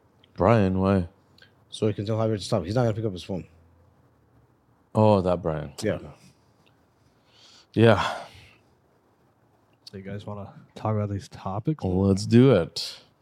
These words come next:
Speaker 1: What are we gonna talk about?
Speaker 3: I t-, I text you.
Speaker 1: Oh, yeah, this one. I didn't get, did I get a text?
Speaker 3: Uh, s-
Speaker 1: I don't think so.
Speaker 3: Says delivered.
Speaker 1: Fuck, you're right.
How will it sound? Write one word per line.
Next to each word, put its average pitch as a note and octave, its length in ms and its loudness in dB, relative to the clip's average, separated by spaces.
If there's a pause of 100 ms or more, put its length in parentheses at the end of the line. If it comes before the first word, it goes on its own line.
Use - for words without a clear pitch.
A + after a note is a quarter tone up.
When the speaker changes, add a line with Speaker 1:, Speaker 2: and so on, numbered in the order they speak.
(600)
Speaker 1:
What F#2+ 160 -4
are G2 60 4
we G2 80 6
gonna G2 180 4
talk G#2 140 -2
about? D#2+ 320 -2
Speaker 3:
I A2+ 80 -8
t-, - 220 -14
I A#2 80 -6
text - 340 -8
you. G2 60 2
Speaker 1:
Oh, F2+ 220 4
yeah, E2+ 180 2
this E2+ 200 -2
one. D#2 200 -2 (180)
I G#2+ 100 4
didn't F3 160 6
get, F#3 180 -2
did G#2+ 120 0
I C#3 40 0
get F3 140 0
a G3 40 -8
text? B3+ 340 -4 (760)
Speaker 3:
Uh, F#2+ 40 -20 (560)
s- - 340 -20 (1400)
Speaker 1:
I F#2+ 120 -2
don't A#2 300 4
think - 360 2
so. C#2 380 -6 (600)
Speaker 3:
Says C3+ 240 -6
delivered. C3 440 -4 (520)
Speaker 1:
Fuck, - 300 -10
you're F2+ 160 -12
right. G2 280 -12